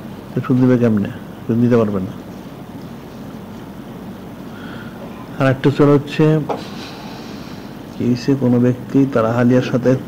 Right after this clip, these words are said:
তালাক হওয়ার কিছুদিন পর আহাল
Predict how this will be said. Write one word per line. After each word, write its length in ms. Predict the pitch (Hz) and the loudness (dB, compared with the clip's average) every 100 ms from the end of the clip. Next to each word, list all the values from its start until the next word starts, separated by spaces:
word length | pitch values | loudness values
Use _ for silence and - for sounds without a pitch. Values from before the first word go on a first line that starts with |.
| - | -6
তালাক 320 | 104 113 120 - | 0 2 0 0
হওয়ার 160 | 113 120 - | 0 0 0
কিছুদিন 340 | 123 123 120 120 | 0 4 4 4
পর 240 | 120 110 107 127 - - - - - - - - - - - - - - - - - - - - - 131 | 4 2 0 -6 -12 -14 -14 -14 -14 -14 -14 -14 -14 -14 -14 -14 -14 -14 -16 -14 -14 -14 -14 -14 -10 -4
আহাল 340 | 123 123 127 | 0 4 4